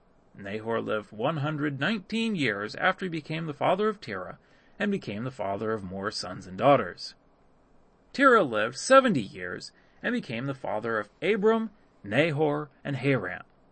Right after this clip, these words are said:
Now, this is the history of the generations of Terah. Terah became the father of Abram, Nahor, and Haran.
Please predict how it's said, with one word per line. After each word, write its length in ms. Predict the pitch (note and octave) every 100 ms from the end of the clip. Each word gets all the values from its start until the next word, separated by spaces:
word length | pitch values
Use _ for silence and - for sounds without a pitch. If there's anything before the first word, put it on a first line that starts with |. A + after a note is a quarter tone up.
| _ _ _ _ _ _ _ _ _ _ -
Now, 280 | D3+ D#3+ -
this 280 | A#3+ B3+ -
is 160 | G#3+
the 120 | E3+
history 680 | C3+ C3+ B2+ - F2+ F#2 C#3+ _ _ -
of 140 | G2
the 100 | F#2+
generations 920 | F#2+ A#2 F3 A2 F#2+ - D3 F#3+ - _ _ _ _ -
of 300 | - G#3+ -
Terah. 480 | - B2+ F2 D#2 - _ _ _ _ _ _ _
Terah 320 | - C4 D#3+ D#3+
became 380 | D#3+ C3 A#2+
the 80 | B2+
father 440 | B2+ G2+ F#2+ G2 G#2+
of 120 | A#2+ -
Abram, 480 | E3+ G#3 G3+ G3+ G3
Nahor, 580 | F#3 C#3+ D#3+ C#3+ C#3+ C#3+
and 180 | - C#3+
Haran. 480 | B2 G#2+ D#2 D2